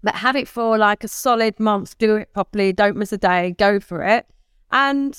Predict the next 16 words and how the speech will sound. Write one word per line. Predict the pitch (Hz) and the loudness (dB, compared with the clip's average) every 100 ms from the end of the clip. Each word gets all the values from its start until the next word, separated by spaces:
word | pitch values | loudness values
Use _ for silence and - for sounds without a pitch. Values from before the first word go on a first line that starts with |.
| - | -6
yeah, | 359 453 | 0 0
I | |
think | 349 285 254 | 0 -2 -4
it | - | -6
started | - 247 214 226 | -2 0 0 -2
to | 226 | -2
help. | 277 302 196 | 0 0 -2
It | 202 | -6
started | - 214 156 190 | 0 2 2 0
to | - | -6
kind | - 208 202 | -4 -2 0
of | 202 190 - - | -2 -4 -10 -12
alleviate | 196 208 214 220 208 190 180 - | -4 0 0 0 0 2 2 0
some | - 185 | -2 -2
of | 185 | 0
those | 180 180 180 | 0 -2 -6